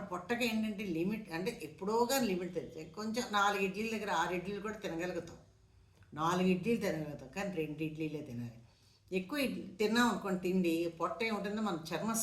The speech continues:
సాగుతుంది, స్కిన్ సాగుతుంది, ఆ పొట్ట ఇలా పొ-, పెద్దదైపోతుంది. మన పొట్టలు రావడానికి కారణం,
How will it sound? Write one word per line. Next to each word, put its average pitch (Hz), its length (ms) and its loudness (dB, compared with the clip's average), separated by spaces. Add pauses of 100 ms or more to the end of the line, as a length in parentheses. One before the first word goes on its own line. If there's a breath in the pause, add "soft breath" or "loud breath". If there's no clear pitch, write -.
సాగుతుంది, 170 680 0 (720)
స్కిన్ 196 360 -2
సాగుతుంది, 151 540 -2 (380 loud breath)
ఆ 185 60 2 (120)
పొట్ట 196 200 2
ఇలా 190 220 4 (540)
పొ-, 185 180 2
పెద్దదైపోతుంది. 147 720 -2
మన 185 80 2 (140)
పొట్టలు 220 400 0
రావడానికి 165 520 -2
కారణం, 156 320 -2